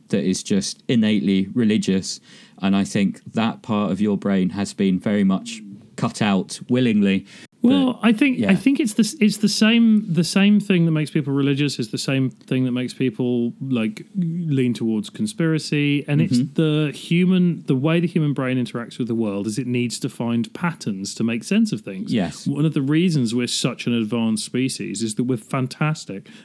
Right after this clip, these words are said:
Speaker 2: at finding patterns.
Speaker 1: Mm.
Speaker 2: And that's great for solving problems, but it's pretty terrible for, <laughs> for making sense of the unexplained.
Speaker 1: Yeah.
Speaker 2: Um, and so that's why superstition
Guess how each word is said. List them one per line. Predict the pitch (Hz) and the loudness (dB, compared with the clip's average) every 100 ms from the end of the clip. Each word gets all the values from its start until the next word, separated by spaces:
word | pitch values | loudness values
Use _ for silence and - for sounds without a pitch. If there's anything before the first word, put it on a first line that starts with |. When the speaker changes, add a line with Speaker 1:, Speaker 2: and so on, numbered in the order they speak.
| - | -8
Speaker 2:
at | 113 | -4
finding | 139 123 123 120 | 0 2 2 0
patterns. | - 185 185 - - - | 2 0 0 -6 -12 -12
Speaker 1:
Mm. | - 95 92 - | -4 -2 -2 0
Speaker 2:
And | 135 | -2
that's | 139 | -2
great | - 151 180 151 | -2 0 0 0
for | 139 | -4
solving | - 143 131 120 | -2 0 0 0
problems, | 110 160 123 107 123 131 - - - | 0 -2 -4 -8 -8 -8 -12 -10 -4
but | |
it's | 135 - | -4 -4
pretty | - 160 143 | -4 -2 -4
terrible | - 143 143 107 107 107 131 - - | -4 -2 0 -2 -4 -6 -8 -10 -20
for, | - 156 | -4 0
<laughs> | - - - 214 277 208 254 269 240 | 0 -2 -2 4 4 4 2 2 2
for | 196 | 4
making | 165 156 156 143 | 4 2 2 0
sense | - 139 135 147 | 2 2 2 0
of | 127 | 0
the | 147 | 2
unexplained. | 143 147 - - 175 190 120 104 131 - - - - | 2 0 -4 -4 0 0 0 -4 -6 -14 -20 -20 -12
Speaker 1:
Yeah. | - 117 127 131 131 131 | -4 0 4 4 4 4
Speaker 2:
Um, | 131 135 135 - _ 156 | 4 2 0 -4 _ 0
and | 151 | 2
so | 165 | 2
that's | 165 165 - | 2 0 0
why | 165 180 151 123 | 2 4 2 0
superstition | - 156 123 135 - 123 - 113 113 | 0 0 0 -2 -2 -2 0 0 0